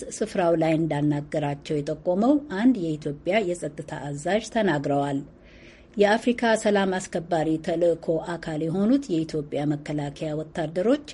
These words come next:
ሶማሊያ ውስጥ ከሀገሪቱ ጦር ጎን ተሰማርተው ባሉበት ጊዜ የድንበርና የአቅርቦት መስመሮች ደህንነት ጥበቃውን የሚያካሂዱት የሶማሌ ክልል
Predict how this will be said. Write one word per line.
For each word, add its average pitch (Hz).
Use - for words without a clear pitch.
ሶማሊያ 202
ውስጥ 277
ከሀገሪቱ 190
ጦር 190
ጎን 156
ተሰማርተው 156
ባሉበት 160
ጊዜ 208
የድንበርና 185
የአቅርቦት 180
መስመሮች 175
ደህንነት 160
ጥበቃውን 151
የሚያካሂዱት 185
የሶማሌ 196
ክልል 190